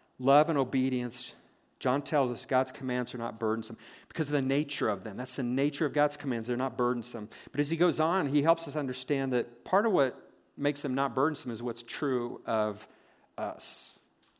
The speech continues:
In verse four, John talks about overcoming in faith. He says, "For everyone who has been born of God overcomes the world, and this is the victory that has overcome the world, our faith."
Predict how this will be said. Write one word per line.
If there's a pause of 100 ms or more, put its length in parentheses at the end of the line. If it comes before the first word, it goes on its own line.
(400)
In
verse
four,
John
talks
about (420)
overcoming (320)
in
faith. (1400)
He
says,
"For
everyone (540)
who
has
been
born
of
God
overcomes
the
world, (160)
and (140)
this
is
the
victory (380)
that
has
overcome
the
world, (800)
our
faith."